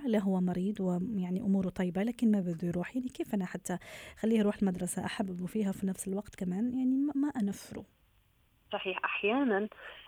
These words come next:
Speaker 2: المشكلة تكون بأنه الطفل لم يتعود سابقًا الانفصال عن الأم، فالمدرسة هي يعني نسميها الفطام الثاني.
Speaker 1: نعم.
Speaker 2: وهي جدًا صعب. آه،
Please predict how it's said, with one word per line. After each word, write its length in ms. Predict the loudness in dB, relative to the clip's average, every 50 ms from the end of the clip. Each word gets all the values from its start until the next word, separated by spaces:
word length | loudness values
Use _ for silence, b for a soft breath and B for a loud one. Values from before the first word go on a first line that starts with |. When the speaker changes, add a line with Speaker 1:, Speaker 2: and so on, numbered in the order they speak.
| B B 0
Speaker 2:
المشكلة 540 | 2 4 4 4 2 2 2 2 2 2 0
تكون 500 | 0 -4 -4 0 0 2 2 2 0 0
بأنه 340 | 2 2 2 2 2 0
الطفل 580 | -2 -2 -2 -2 -2 0 0 0 2 2 4 4
لم 200 | 4 4 4 4
يتعود 480 | 2 2 2 2 2 2 2 0 0 -2 -2 -2
سابقًا 420 | 0 0 0 0 -2 -4 -2 -2
الانفصال 840 | -2 -2 -2 -2 -2 -2 -2 -2 -4 -4 -6 -6 -6 -2 -2 -2 -2
عن 200 | -2 -2 -2 -2
الأم، 320 | -2 -2 -2 -2 -2 -4 -6 -10 _ -4
فالمدرسة 560 | -2 0 2 2 2 2 0 -2 -2 -6 -8
هي 160 | -6 -2 -2
يعني 340 | 0 0 0 0 0 0 -2
نسميها 440 | -2 -2 -2 -2 0 2 2 2 2
الفطام 420 | 0 -2 -6 -6 -4 -2 -2 -2
الثاني. 460 | -4 -8 -8 -4 -2 -2 -2 -4 -8 -12 _ -14 -8 -6 -6
Speaker 1:
نعم. 120 | -6 -6 -10 -16 _ _ _ _
Speaker 2:
وهي 340 | 0 2 2 2 2 0 -2
جدًا 280 | -4 -4 -2 -2 -4 -2 -4 -4
صعب. 220 | -6 -4 -4 -6 -10 _ B B B B B B B B -2
آه، 200 | 0 0 0 0